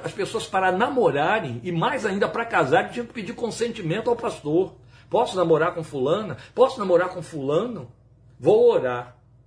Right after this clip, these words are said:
Se Deus revelar, eu concordo e, e declaro." Já pensou? Isso acontecia aqui,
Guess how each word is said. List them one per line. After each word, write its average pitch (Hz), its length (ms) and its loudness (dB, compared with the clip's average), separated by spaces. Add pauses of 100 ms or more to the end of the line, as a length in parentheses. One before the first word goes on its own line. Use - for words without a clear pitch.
(560)
Se 180 160 -6
Deus 190 320 4
revelar, 170 560 0
eu 208 120 0
concordo 170 580 -4
e, 160 200 -8
e 131 60 -14
declaro." 135 460 -6
Já - 140 4
pensou? 135 560 -6
Isso 233 280 -6
acontecia 208 540 -6
aqui, - 220 -10